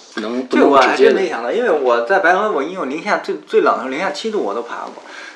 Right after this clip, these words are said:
Speaker 2: 我没有，都没有中间再加，我就是，<laughs> 就是没有再，再加一层这个，这个东西。
Speaker 1: 你要冬天零下七度那种，我们像，比如像白河攀岩，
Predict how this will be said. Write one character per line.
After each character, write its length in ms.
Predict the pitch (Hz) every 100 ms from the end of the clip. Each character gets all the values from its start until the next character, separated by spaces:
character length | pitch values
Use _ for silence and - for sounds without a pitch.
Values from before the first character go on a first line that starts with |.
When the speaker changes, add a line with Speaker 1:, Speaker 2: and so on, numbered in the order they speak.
| - _ -
Speaker 2:
我 220 | 151 143
没 160 | 139 175
有， 80 |
都 120 | 180 190
没 120 | 175
有 80 | 156
中 120 | 175
间 140 | 175
再 120 | 180
加， 300 | 127 135 131 120
我 80 | 127
就 140 | 180
是， 260 | 156 147 139 131 - -
<laughs> 280 | - - -
就 160 | - 208
是 40 | - 156
没 100 | 151
有 100 | 180
再， 240 | 180 208 196
再 160 | 180
加 180 | 165 175
一 100 | 175
层 280 | 139 131 156
这 160 | 170 123
个， 100 | 208
这 100 | 170
个 0 |
东 0 |
西。 20 |
Speaker 1:
你 40 |
要 120 | 160 175
冬 240 | 208 214
天 180 | 208 190
零 100 | 196
下 80 | 170
七 240 | - -
度 280 | 208 180 135
那 120 | 135
种， 340 | 117 92 95 101
我 140 | 98
们 440 | 95 139 151 151 135
像， 280 | 151 143
比 80 | 101
如 100 | 104
像 560 | 123 131 117 110 120 120 - _ - _ - - _ -
白 160 | 143
河 100 | 147
攀 240 | 143 175 135
岩， 180 | 95